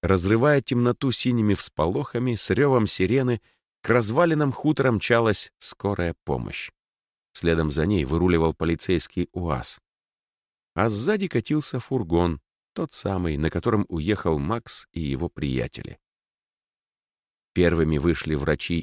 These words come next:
из скорой. За ними полицейские. А потом из фургона выскочил Макс, белый до синевы.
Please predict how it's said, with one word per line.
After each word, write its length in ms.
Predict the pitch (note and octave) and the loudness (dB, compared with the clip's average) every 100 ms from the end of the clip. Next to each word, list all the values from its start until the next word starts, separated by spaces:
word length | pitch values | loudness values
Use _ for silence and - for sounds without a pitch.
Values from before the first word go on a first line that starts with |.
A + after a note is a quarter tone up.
| - | -6
из 140 | D2 | -8
скорой. 600 | - - - D2 A#1 G#1+ _ _ _ _ _ _ _ - | -6 -8 -4 -4 -4 -10 _ _ _ _ _ _ _ -8
За 220 | D2 F2+ | 0 2
ними 220 | A#2 C3 | 2 2
полицейские. 880 | A2+ G#2+ G#2 - D#2 A#1+ - - A#1+ - _ _ _ _ _ _ _ - | 0 0 -2 0 -2 -2 -4 -8 -10 -12 _ _ _ _ _ _ _ -14
А 80 | - | -4
потом 360 | F#2 D#3+ D3+ - | 0 0 0 -2
из 160 | G#2 - | -4 -2
фургона 500 | - G2 G#2 C3 G2 | -2 0 2 2 2
выскочил 580 | G#2 - G2 - G2 | 2 0 -2 0 0
Макс, 600 | E2 D2+ D#2 A#1+ - - - _ | 0 2 0 -2 -6 -10 -10 _
белый 600 | C#2+ C2 G#2+ C3+ A#2+ A2+ | -12 -2 0 2 2 2
до 180 | F2 E2+ | 2 0
синевы. 640 | - F2+ E2+ F2 D#2 B1+ | 0 -2 0 0 0 -2